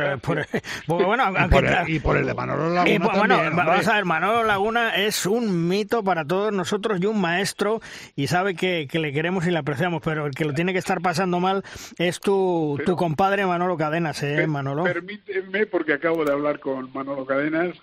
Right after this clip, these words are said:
Speaker 3: que le he dicho, "Cuelga, que me van a llamar", porque las conversaciones con Manolo Cadenas nunca son intrascendentes y nunca son cortas. Eh, cosa de la que me alegro, ¿no? Pero, eh,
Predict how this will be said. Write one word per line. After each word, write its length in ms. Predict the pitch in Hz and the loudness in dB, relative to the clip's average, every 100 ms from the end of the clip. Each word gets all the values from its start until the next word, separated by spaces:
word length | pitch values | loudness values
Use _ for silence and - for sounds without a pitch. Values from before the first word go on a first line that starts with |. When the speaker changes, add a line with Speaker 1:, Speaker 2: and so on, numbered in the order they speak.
| - | -6
Speaker 3:
que 100 | 160 | -2
le 100 | 147 | -2
he 20 | |
dicho, 340 | 147 147 131 - - | -4 -6 -8 -8 0
"Cuelga, 440 | 170 185 202 196 | 2 2 0 -2
que 140 | 190 147 | 0 -2
me 120 | 139 | 0
van 200 | 143 156 | 0 0
a 80 | 147 | 0
llamar", 220 | 139 165 | 0 2
porque 180 | 392 220 | 2 2
las 120 | 131 131 | 0 -2
conversaciones 760 | - - 135 - - 127 160 185 | -10 -14 -12 -12 -10 -4 -4 -2
con 160 | 170 147 | -4 -2
Manolo 640 | 143 143 143 143 143 143 | -4 -2 -2 -2 -4 -6
Cadenas 460 | - 139 139 139 135 - - | -2 0 0 -2 -6 -10 -8
nunca 360 | 320 - - 143 - | -8 -6 -2 -2 -2
son 240 | 147 131 127 - - | -4 -4 -8 -14 -4
intrascendentes 920 | 156 143 147 139 147 151 156 165 151 | -2 0 0 2 2 2 0 0 -2
y 60 | 151 | 0
nunca 280 | 147 151 143 | -2 0 -2
son 160 | 131 127 | -2 -6
cortas. 420 | 123 123 - 127 - - - - - _ - | -6 -6 -12 -14 -14 -16 -14 -14 -18 _ -12
Eh, 400 | - 139 139 131 - 135 - | -2 0 0 -2 -4 -6 -6
cosa 260 | - 147 147 | 0 2 4
de 100 | 139 | 2
la 100 | 123 | 0
que 100 | 127 | -4
me 80 | 117 | -4
alegro, 300 | 107 110 110 | -4 -4 -2
¿no? 180 | 156 - | -2 -2
Pero, 320 | - 143 135 - - - - | 0 0 0 -6 -10 -12 -10
eh, 560 | - 143 135 139 139 135 | -2 0 0 0 -2 -4